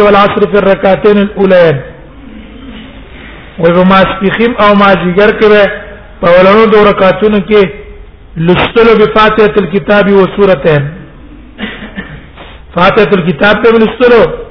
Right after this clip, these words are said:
و سورتين، دو سورتونه به لستل، و يسمعنا الآية أحيانا، او کله کله به آیات موږ ته د زور امر واورو چې جار غوندي کې به کله کله وکړو. د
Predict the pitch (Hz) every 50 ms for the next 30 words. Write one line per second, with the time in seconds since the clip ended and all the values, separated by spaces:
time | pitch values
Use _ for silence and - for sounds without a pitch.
0 | - - - - - - - - - - 160 165 160 - - 196 196 190 180 -
1 | 220 220 220 220 196 214 202 - 208 196 190 147 - 220 220 214 214 208 202 196
2 | 185 - - - 202 185 175 156 135 - - - - - - - - - - -
3 | - 160 165 165 170 190 226 208 - - 214 233 220 208 208 214 208 208 208 208
4 | 202 202 208 208 202 202 196 202 214 208 190 185 - 165 190 196 196 196 196 190
5 | 190 185 170 143 - - - - - - - - - - 175 170 - - 214 220
6 | 214 214 220 214 220 208 208 202 180 185 190 190 202 214 208 214 - 226 208 -
7 | 240 196 208 202 185 - 196 180 170 208 226 226 226 214 208 202 196 190 190 190
8 | 185 180 170 156 147 143 156 - - - - - - - - - - - - -
9 | - - - - - - - - - - - - - - - 196 180 165 214 226
10 | 233 226 208 202 220 220 202 185 214 214 208 208 208 - 226 220 214 214 214 202
11 | 202 196 196 196 196 226 240 247 233 - - - - - - - - - - -
12 | - - 175